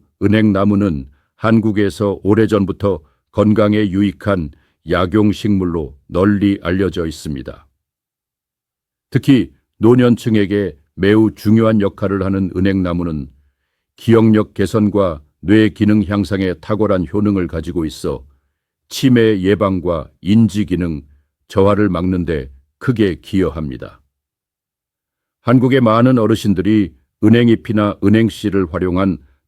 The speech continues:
다양한 전통 건강식품을 즐기고 있으며 은행나무는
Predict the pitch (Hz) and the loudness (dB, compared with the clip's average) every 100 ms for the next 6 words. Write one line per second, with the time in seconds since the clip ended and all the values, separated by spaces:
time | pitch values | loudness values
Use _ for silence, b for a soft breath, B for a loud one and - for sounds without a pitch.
0 | - 95 104 101 104 98 - - 92 95 | -6 0 0 2 0 -2 -6 -6 -2 0
1 | - 101 85 90 95 92 90 - _ 95 | 0 -2 -2 -2 0 0 -4 -8 _ -4
2 | 92 98 98 - 95 82 87 80 73 - | -2 -2 -6 -6 -4 -2 -4 -4 -6 -8
3 | 76 78 62 _ _ _ _ - 104 120 | -8 -8 -10 _ _ _ _ 0 2 4
4 | 117 104 104 107 92 | 2 2 2 2 0